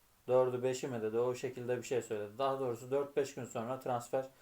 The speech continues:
sezonu başlayıp tamamen açıklanacak. O yüzden, ee, ben konuşamam dedi ama açıkça belli yani Fenerbahçe'ye geldi Mert Hakan Yandaş. Emre Kılınç için de çalışmalar sürüyor hala. Emre Belezoğlu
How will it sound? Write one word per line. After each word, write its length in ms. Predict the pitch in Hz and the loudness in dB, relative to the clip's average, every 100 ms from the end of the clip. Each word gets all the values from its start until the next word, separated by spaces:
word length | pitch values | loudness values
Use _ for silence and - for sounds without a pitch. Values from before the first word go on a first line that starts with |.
| - _ | -20 _
sezonu 380 | - 123 123 117 | -4 -2 -2 2
başlayıp 480 | 123 117 120 127 - _ _ | 2 2 0 0 -6 _ _
tamamen 420 | - 139 127 127 | 0 4 4 2
açıklanacak. 760 | 127 123 - 135 127 135 131 127 - _ _ _ | 0 0 0 -2 0 2 0 -2 -6 _ _ _
O 140 | 147 131 | 0 0
yüzden, 360 | 113 123 131 - _ _ _ _ | 0 -2 -4 -10 _ _ _ _
ee, 500 | 123 117 113 117 120 | -2 0 2 2 2
ben 220 | 123 131 127 | 2 0 -2
konuşamam 520 | 131 120 127 113 104 | -4 -2 -2 -2 0
dedi 160 | 117 | 0
ama 220 | 156 160 165 | 2 2 2
açıkça 460 | 165 131 - 156 | 0 -2 4 6
belli 240 | 139 120 104 | 6 2 0
yani 220 | 104 107 | -2 -4
Fenerbahçe'ye 840 | 120 127 107 104 101 - 127 131 - _ _ _ | -6 -4 -2 -2 -6 -4 -6 -6 -12 _ _ _
geldi 400 | 123 117 101 120 - | 2 2 0 -10 -12
Mert 280 | 117 113 110 | -6 -4 -2
Hakan 320 | 113 107 107 | -4 -2 -6
Yandaş. 500 | 104 107 110 127 - - _ _ _ - _ _ _ _ _ _ - | -6 -6 -6 -8 -10 -20 _ _ _ -20 _ _ _ _ _ _ 0
Emre 340 | 131 135 143 | 0 2 2
Kılınç 280 | 143 147 139 | 4 2 0
için 300 | 139 - 139 | -6 -8 -2
de 100 | 131 | -2
çalışmalar 580 | 131 135 131 143 131 127 | 2 0 0 -2 0 0
sürüyor 460 | 110 139 139 143 | 0 -2 2 2
hala. 460 | 131 113 110 113 123 | 4 2 4 0 -2
Emre 320 | - 127 135 131 | -4 0 0 2
Belezoğlu 600 | 131 131 127 120 120 | 2 0 2 2 0